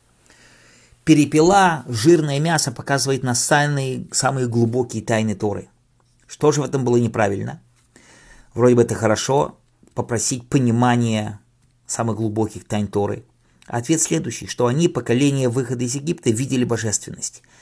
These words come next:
Они соединялись с божественностью на уровне выше, чем понимание. Для них попросить понимать тайны Торы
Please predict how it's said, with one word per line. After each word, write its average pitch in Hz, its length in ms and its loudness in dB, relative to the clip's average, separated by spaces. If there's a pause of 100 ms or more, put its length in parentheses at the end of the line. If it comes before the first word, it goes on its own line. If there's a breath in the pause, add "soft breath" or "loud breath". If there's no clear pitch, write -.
(480 soft breath)
Они 175 480 6 (480)
соединялись 139 540 0
с 113 40 -6
божественностью 131 680 0
на 131 100 -2
уровне 139 500 -2
выше, 120 320 -4
чем - 200 -6
понимание. 104 600 -6 (260)
Для 117 240 -2
них 185 220 2
попросить - 500 -6
понимать 156 920 -2 (760 soft breath)
тайны 135 360 0
Торы 123 440 0